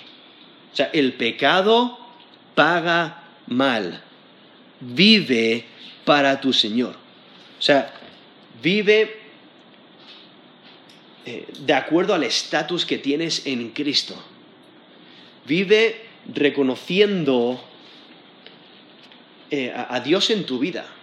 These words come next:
Reconociendo la obra de Cristo en ti, re-, reconociendo que eres, que si, si has, si has puesto tu fe y confianza en Jes-, Je-,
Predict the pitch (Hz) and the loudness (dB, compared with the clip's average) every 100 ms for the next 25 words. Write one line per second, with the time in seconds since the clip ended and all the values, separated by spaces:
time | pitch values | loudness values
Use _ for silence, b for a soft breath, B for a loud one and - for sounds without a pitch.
0 | - - - - - - - 143 143 127 | -20 -20 -20 -20 -20 -18 0 0 2 -2
1 | 165 226 170 131 196 175 143 190 - 196 | 0 2 2 2 2 0 0 -2 0 -2
2 | 135 123 143 135 139 131 123 139 139 127 | -2 -2 0 0 0 -2 -2 -2 -2 -2
3 | 175 180 170 170 - - - - - - | 0 0 2 0 0 -2 -10 -4 -2 2
4 | 175 175 - - 202 247 233 214 180 165 | 2 0 0 2 2 0 -4 -2 0 0
5 | 143 - 151 135 - 131 120 - 139 | 0 -2 -2 -4 -4 -4 -2 -2 -2